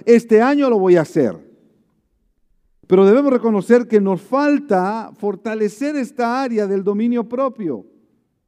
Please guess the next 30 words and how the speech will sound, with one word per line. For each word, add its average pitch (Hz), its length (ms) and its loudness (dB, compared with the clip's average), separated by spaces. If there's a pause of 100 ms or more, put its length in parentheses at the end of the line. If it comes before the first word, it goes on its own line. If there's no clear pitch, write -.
(240)
que 175 160 -6
comienza 214 460 0
naturalmente 202 580 -4
con 190 160 -2
la 165 100 0
disciplina, 156 640 -2
porque 156 180 -8
es 160 60 -10
un 202 100 -8
asunto 190 320 -4
de 170 60 0
disciplina. 143 680 -4 (720)
Pero 190 160 0
nos 196 100 -2
va 262 60 2
a 277 40 0
llevar 254 540 -2
a 175 100 -4
tener 196 400 -2
dominio 202 480 -2
propio 214 360 -2
de 180 100 0
todos 233 460 -2
aquellos 208 560 -2 (240)
proyectos 196 640 0
que - 80 -4
emprendemos 175 640 -2
y 180 80 -6
que 156 180 -6
comenzamos. 151 880 -8